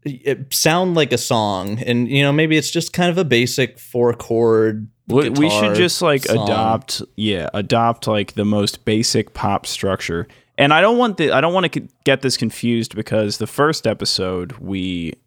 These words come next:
Speaker 2: wrote the simplest song that we could think of. This isn't gonna be a simple song. It's just gonna
Speaker 1: Mm-hmm.
Speaker 2: be a mildly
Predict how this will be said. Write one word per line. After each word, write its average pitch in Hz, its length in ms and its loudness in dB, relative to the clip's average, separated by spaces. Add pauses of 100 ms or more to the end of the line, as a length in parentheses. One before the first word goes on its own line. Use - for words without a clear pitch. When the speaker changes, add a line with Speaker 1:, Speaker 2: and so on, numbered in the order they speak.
(260)
Speaker 2:
wrote 110 420 0
the 101 80 -2
simplest 110 680 0
song 101 360 -4
that 90 120 -2
we 98 140 -2
could - 180 -8
think 101 320 -4
of. - 360 -8 (100)
This 160 260 2
isn't 180 280 2
gonna 143 180 2
be 117 180 0
a 98 80 0
simple 170 500 -2
song. 92 520 -6
It's 101 200 -4
just 135 320 0
gonna 131 200 2
Speaker 1:
Mm-hmm. 110 120 2
Speaker 2:
be 107 120 0
a 95 100 -2 (500)
mildly 110 800 0